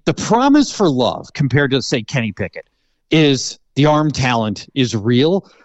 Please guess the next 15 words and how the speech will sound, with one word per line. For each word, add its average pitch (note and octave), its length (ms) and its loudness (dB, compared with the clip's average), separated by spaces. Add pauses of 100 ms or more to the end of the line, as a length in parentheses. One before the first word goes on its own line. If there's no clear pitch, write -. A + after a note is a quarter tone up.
(160)
The C3 80 -4
problem F#3 520 0
is B2 160 0
above B2+ 240 -2
the - 80 -12
shoulders. D#3 520 -2 (220)
The - 80 -2
head F#3 280 0
talent A#2 440 -2
looks - 320 -4
really B2 720 2
lost G2 540 -4
out G2 180 -4
there. F2+ 320 -8
Now, C3+ 300 0